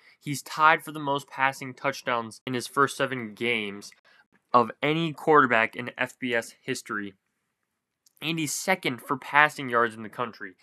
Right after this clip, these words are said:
So I don't see how you can have him, like,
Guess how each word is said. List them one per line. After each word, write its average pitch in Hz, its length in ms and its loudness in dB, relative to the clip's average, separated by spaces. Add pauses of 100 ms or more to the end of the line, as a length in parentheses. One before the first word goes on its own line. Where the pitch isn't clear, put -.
(260)
So 170 120 -6
I 185 40 0
don't 214 140 -4
see 151 260 -10
how 156 720 4
you 127 160 -6
can 120 160 -10
have 113 320 -2
him, 107 280 -12 (260)
like, 113 320 -4